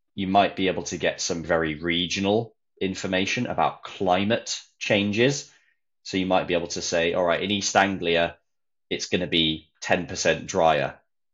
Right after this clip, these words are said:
in winter and, and fifteen percent drier in summer."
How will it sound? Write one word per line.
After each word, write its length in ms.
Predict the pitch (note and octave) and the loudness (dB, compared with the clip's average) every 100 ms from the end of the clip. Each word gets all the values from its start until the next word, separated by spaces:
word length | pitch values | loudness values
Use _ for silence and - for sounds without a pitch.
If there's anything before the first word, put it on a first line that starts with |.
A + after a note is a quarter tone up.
| _ - | _ -2
in 380 | E2 D#2 D2 C#2+ | -2 -2 -8 -4
winter 540 | E2 D2+ D2+ B1 - _ _ _ _ _ _ | -4 -2 -4 -4 -6 _ _ _ _ _ _
and, 240 | E2+ D#2 D2 - | -6 -6 -10 -6
and 140 | F2 E2 | -6 -2
fifteen 420 | F2+ - E2 D2+ | -4 -4 -6 -6
percent 320 | D#2+ D#2 D2 | -4 -2 -2
drier 280 | - D2+ C#2+ | -2 0 0
in 100 | C#2+ | -2
summer." 360 | - C#2+ C2 | -2 0 -2